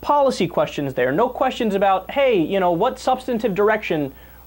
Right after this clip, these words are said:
uh, would you go as comptroller? Uh, how would you look out for the American people?" so on and so forth, or "How would you look out for the people in New York?" Nope, none of it.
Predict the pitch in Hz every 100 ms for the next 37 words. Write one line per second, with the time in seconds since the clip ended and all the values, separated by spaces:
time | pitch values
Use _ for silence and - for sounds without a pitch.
0 | - 165 156 165 190 185 175 185 175 156
1 | - 180 165 - 185 170 143 131 - -
2 | - 156 - - - 214 233 214 185 196
3 | 180 190 185 170 170 170 165 156 175 147
4 | - 160 147 131 160 135 127 139 165 190
5 | 175 170 165 156 147 170 151 143 135 135
6 | - - - - - - - - - 160
7 | 202 269 - - 160 175 156 107